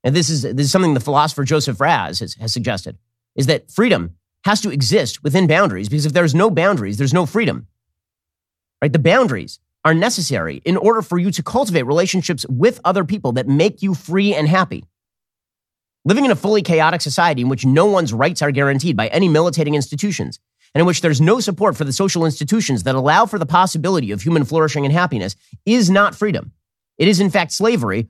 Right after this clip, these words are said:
whether it is to the chaos around you or whether it is to the, the drives that you find in your own brain subjectively changing from day to day.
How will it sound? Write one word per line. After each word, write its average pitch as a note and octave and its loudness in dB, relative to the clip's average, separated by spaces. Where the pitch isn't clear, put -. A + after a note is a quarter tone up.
whether C#3+ 4
it D#3 0
is D3 -4
to C3+ -2
the B2+ -4
chaos F3+ -2
around C3+ 0
you G#3 0
or C#3+ 2
whether D#3+ 4
it D3 -2
is C#3+ -2
to A#2 -2
the, G#2+ -4
the G2 -4
drives C#3 2
that D3 -8
you B2+ -6
find E3 2
in D3 2
your C#3 0
own D#3+ 4
brain A2+ 0
subjectively C3+ -2
changing A#2 0
from B2 -2
day G#2+ 0
to A#2 -4
day. C3 0